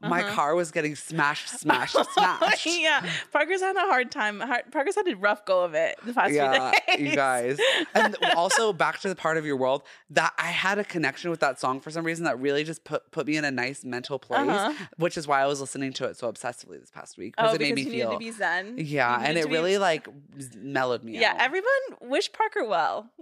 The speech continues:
Speaker 2: <laughs>
Speaker 1: Yeah, pl-, like, literally,
Speaker 2: Actively.
Speaker 1: please, because someone is out, like, the scriptwriter of my life is on
Speaker 2: Yeah.
Speaker 1: one this fucking week,
Speaker 2: It's
Speaker 1: you guys.
Speaker 2: true. It's true.
Speaker 1: I think
Speaker 2: It's
Speaker 1: they deserve
Speaker 2: giving
Speaker 1: to be fired.
Speaker 2: A twenty-four.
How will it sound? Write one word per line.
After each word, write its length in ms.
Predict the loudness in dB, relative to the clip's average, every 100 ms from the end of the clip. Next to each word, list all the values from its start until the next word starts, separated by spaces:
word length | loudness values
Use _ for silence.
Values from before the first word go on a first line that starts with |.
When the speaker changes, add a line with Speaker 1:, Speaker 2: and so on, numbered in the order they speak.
| -6 -4
Speaker 2:
<laughs> 100 | -4 2 2
Speaker 1:
Yeah, 140 | 4 2 0
pl-, 100 | 0 0
like, 160 | 0
literally, 420 | 0 2 2 2 2
Speaker 2:
Actively. 100 | 0 0
Speaker 1:
please, 260 | 2 0
because 400 | -4 0 2 2 0 -14 -20 -20 -20 _
someone 340 | 2 4 4 2
is 140 | 0 -2 0
out, 200 | 2 2
like, 220 | 0 0
the 80 | -4
scriptwriter 640 | -2 -4 0 2 2 0
of 80 | 0
my 140 | 0
life 340 | 2 0 0 -2
is 100 | -4
on 60 | 0
Speaker 2:
Yeah. 300 | 4 4 4
Speaker 1:
one 160 | 2 0
this 120 | -4
fucking 300 | -6 -4 -2
week, 140 | -2
Speaker 2:
It's 80 | -2
Speaker 1:
you 60 | -2
guys. 300 | 0 2 2
Speaker 2:
true. 80 | 0
It's 180 | -4 -4
true. 80 | 2
Speaker 1:
I 140 | 2 2
think 100 | -2 -2
Speaker 2:
It's 60 |
Speaker 1:
they 100 | -2
deserve 260 | 0 0 0
Speaker 2:
giving 60 |
Speaker 1:
to 60 | 0
be 40 | 0
fired. 280 | 0 0
Speaker 2:
A 40 | -2
twenty-four. 260 | 0 -2